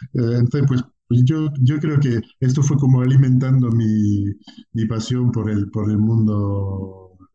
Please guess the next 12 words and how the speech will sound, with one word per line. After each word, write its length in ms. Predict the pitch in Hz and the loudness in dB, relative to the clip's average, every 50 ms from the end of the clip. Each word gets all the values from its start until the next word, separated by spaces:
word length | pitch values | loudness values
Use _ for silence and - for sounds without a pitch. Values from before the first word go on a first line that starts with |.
| 101 98 | -14 -8
medieval 580 | 101 104 104 110 113 110 110 110 110 107 107 107 - - - - _ _ - | -6 -4 -2 0 0 0 0 0 0 0 0 0 -4 -8 -20 -20 _ _ -4
y 120 | 107 107 | -2 -2
por 200 | 110 - 104 95 | 0 -2 -2 -2
la, 160 | 101 98 98 95 95 92 92 95 92 92 92 95 95 | -2 -4 -4 -4 -4 -6 -6 -8 -10 -12 -14 -12 -12
la 100 | 95 92 | -12 -12
epopeya 440 | 95 - - _ - 110 117 113 110 | -12 -14 -12 _ -4 -4 -2 -4 -4
cátara, 480 | - 120 131 - 123 123 135 147 147 147 - - - - - - _ _ _ - | -4 -4 -2 -2 0 0 0 -2 -2 -6 -8 -16 -20 -20 -20 -20 _ _ _ -2
y 120 | 117 110 | 0 0
esto 180 | 107 - - 127 | 0 0 2 2
me 120 | 135 147 143 | 4 4 4
llevó 420 | 123 107 107 107 104 104 - _ _ _ | 4 2 2 0 0 -2 -6 _ _ _
a, 40 | - | -14